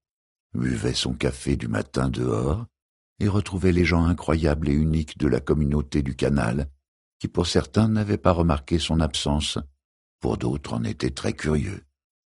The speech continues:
Le lundi suivant son départ, c'était ainsi qu'elle se le représentait, un départ simplement, rien de plus.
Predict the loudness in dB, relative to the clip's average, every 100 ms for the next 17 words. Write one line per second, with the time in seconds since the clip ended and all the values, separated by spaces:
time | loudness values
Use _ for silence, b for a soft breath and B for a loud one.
0 | _ _ _ _ _ _ _ _ _ _
1 | 6 8 6 6 2 2 2 4 2 0
2 | 0 2 4 4 2 -4 _ _ _ _
3 | -12 -4 -2 -2 0 0 0 -2 0 0
4 | 0 -2 0 0 -2 -2 0 0 -2 0
5 | 0 0 -6 _ _ _ -2 0 2 0
6 | -2 -2 -6 -6 -4 -2 -4 -6 -10 _
7 | 0 0 0 -4 -4 -4